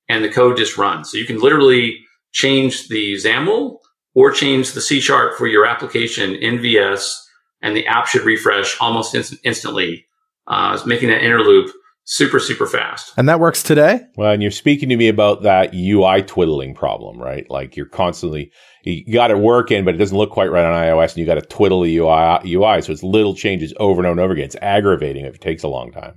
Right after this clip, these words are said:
Speaker 1: If it's, if it's twenty sec-, seconds or thirty seconds each time you do that,
Speaker 3: Yeah.
Speaker 1: um, uh, it's aggravating.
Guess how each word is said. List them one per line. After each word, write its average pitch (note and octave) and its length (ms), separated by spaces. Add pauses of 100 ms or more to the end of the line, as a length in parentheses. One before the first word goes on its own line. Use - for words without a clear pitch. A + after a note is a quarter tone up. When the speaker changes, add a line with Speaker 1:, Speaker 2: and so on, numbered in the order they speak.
Speaker 1:
If - 160
it's, - 240
if C3 100
it's C3 140
twenty C#3+ 260
sec-, C#3 220
seconds B2+ 340
or - 80
thirty B2+ 200
seconds B2 320
each B2 120
time A#2+ 140
you A2 80
do A#2 140
that, A#2+ 440
Speaker 3:
Yeah. A2 80
Speaker 1:
um, G2 400 (560)
uh, F#2 380 (200)
it's - 120
aggravating. A2 580